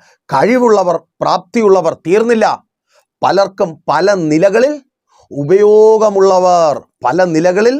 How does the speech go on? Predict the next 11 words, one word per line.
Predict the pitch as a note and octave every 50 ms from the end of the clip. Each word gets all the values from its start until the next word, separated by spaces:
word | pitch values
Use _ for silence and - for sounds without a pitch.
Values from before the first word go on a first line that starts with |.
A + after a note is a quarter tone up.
| A#3+ - -
പലർക്കും | B2 B2 D#3 F3+ F#3 - - G#3 F3 D3 C#3
പ്രയോജനപ്പെടുന്നവർ. | D3+ D#3 E3 F#3 G#3 A3 A#3 B3+ C4 A3 B3 C4 C4 B3+ F#3 F#3+ A#3 A3+ A3+ A3+ G#3+ G3+ F3+ D3 - _ _ _ _ _ _ -
നമ്മളോ | C3 C#3+ D3+ D3 D3 F3+ G#3 A#3+ A#3+ A#3 G3+ F#3+ _ _ _ _ _ - C#3+
ഇന്ന് | D#3 F#3 A3+ A#3+ G#3 -
ചത്താൽ | D#3 C#3 - - F#3 G#3+ C#4 C#4 C#4 _ - B2
നാളെ | B2+ D3 E3 F#3+ F3+ D3+ C#3+
മൂന്നെന്ന് | C#3 D3 F3 G3 G3+ G3+ G3 F#3+ E3+ B2+ C3+
പറഞ്ഞ് | C3+ C#3+ D3 F#3 B3 C#4+ - - _ - A2 A#2
മറന്നു | B2 C3+ D3+ E3+ F3 F#3+ F#3 E3
കളയുവാൻ | D#3 D#3 D#3+ E3 E3+ G3 B3 C#4 - _ _ _ _ _ _ _ - F#2+ - C#3 E3
ആഗ്രഹിച്ചായിരിക്കുന്നവരുടെ | G3+ F#3 G3+ G3+ F3 G3 - - E3 D3+ E3 F#3 F#3 F3+ F3 - F3+ E3 D#3+ D#3+ D#3 D3